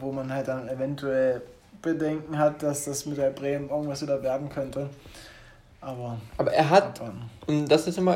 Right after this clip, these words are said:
Speaker 2: er hat Transfers, er hat Pavlenka zu Werder geholt, er hat Rashica zu Werder geholt, Delaney zu Werder geholt, Augustinsson zu Werder geholt. Ähm, jetzt muss ich überlegen, ob mir noch ein guter Transfer einfällt.
Speaker 1: Sargent.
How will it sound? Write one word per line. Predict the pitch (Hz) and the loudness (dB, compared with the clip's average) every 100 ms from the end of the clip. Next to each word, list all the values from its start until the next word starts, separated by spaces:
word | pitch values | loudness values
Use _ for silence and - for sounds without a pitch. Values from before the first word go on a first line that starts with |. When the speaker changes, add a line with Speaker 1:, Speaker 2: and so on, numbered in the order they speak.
| - | 2
Speaker 2:
er | 139 | 6
hat | 165 170 - - | 6 6 -4 -2
Transfers, | 165 151 175 170 180 | 0 6 10 10 8
er | |
hat | 147 | 4
Pavlenka | 151 139 143 165 196 | 4 4 6 6 4
zu | 190 170 | 2 6
Werder | 175 190 185 | 6 8 6
geholt, | 180 190 190 180 | 6 6 4 4
er | |
hat | 131 127 | 2 6
Rashica | 156 - 185 185 185 | 4 2 0 2 2
zu | 175 | 4
Werder | 175 180 | 6 8
geholt, | 175 175 196 185 | 6 8 8 8
Delaney | 143 131 143 175 | 6 6 8 4
zu | 180 170 | 4 8
Werder | 170 170 | 8 8
geholt, | 165 170 165 | 8 8 6
Augustinsson | 131 123 165 170 175 | 2 2 0 2 2
zu | 160 151 | 4 6
Werder | 156 156 | 8 8
geholt. | 156 160 160 - - - - - - - - - 135 | 8 6 4 -12 -18 -20 -20 -20 -20 -20 -20 -8 0
Ähm, | 135 139 139 139 139 - - - - - - - - | 2 2 0 -2 -6 -12 -18 -20 -20 -20 -20 -20 -10
jetzt | 127 | -4
muss | 143 | 0
ich | 151 | 6
überlegen, | 147 160 | 8 8
ob | 165 | 8
mir | 156 | 6
noch | 170 | 4
ein | 180 | 6
guter | 180 175 175 | 6 6 4
Transfer | - 180 - - | 2 -2 2 2
einfällt. | 175 180 185 185 - | 2 4 2 2 -6
Speaker 1:
Sargent. | - 139 156 160 170 - | -10 -6 -6 -4 -8 -8